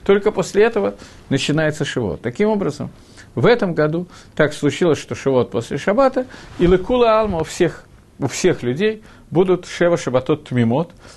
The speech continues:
Мы закончим Шева Шабатот, и только после этого мы зажжем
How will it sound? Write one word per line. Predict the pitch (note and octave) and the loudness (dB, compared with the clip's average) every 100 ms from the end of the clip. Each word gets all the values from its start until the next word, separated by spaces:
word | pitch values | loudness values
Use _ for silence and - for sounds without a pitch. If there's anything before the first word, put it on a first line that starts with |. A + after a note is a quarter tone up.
| - | -6
Мы | C3+ | -2
закончим | C#3 D3 D#3+ D3+ A#2+ | 0 2 0 0 -4
Шева | - B2 G#2+ | -2 0 0
Шабатот, | - - C#3+ C4 C4 | 0 -2 0 2 0
и | |
только | G3+ A3 G#3 | 2 2 2
после | - D#3+ F3 F#3+ | -2 -2 0 2
этого | G3 F3 F3 - - - - | 2 0 -2 -8 -20 -20 -6
мы | B2 C#3+ | 0 2
зажжем | B2 A2+ D3+ F3 | 2 2 2 0